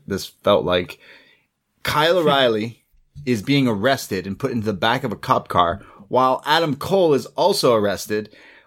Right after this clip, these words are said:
Speaker 1: William Regal shows up and says, "What the hell's going on?" And Cole is screaming, "Well, Kyle tried to run me off the road." And the cops are all here. They're getting arrested. And Regal's just, like, screaming. The,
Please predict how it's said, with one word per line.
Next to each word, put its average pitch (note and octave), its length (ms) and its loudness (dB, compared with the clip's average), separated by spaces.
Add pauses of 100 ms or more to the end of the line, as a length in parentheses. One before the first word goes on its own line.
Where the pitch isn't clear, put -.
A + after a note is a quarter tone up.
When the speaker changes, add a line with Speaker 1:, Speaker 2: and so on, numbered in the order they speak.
(140)
Speaker 1:
William C#3 280 2
Regal C3 260 4
shows B2+ 320 2
up B2+ 120 -2
and A#2 80 -4
says, A2 220 2
"What B2 180 2
the B2 80 0
hell's A#2 220 0
going G#2+ 280 0
on?" A2+ 320 0
And G2+ 220 -6
Cole A#2 240 2
is G2+ 160 -2
screaming, A2+ 560 -2
"Well, B2+ 360 2 (300)
Kyle E3 540 4
tried C#3+ 360 2
to C3+ 100 0
run C3 360 2
me F3 200 -4
off C3+ 420 0
the B2 120 2
road." G#2+ 640 0 (1400)
And G#2+ 300 0
the G2+ 80 -2
cops B2+ 340 2
are B2 60 4
all A#2 120 4
here. A#2 200 2
They're G2+ 100 -4
getting B2 240 2
arrested. G#2+ 380 -2
And G2 200 -2
Regal's G#2+ 360 0
just, - 200 -6
like, F2+ 140 0
screaming. A#2 600 2 (440)
The, A#2+ 120 0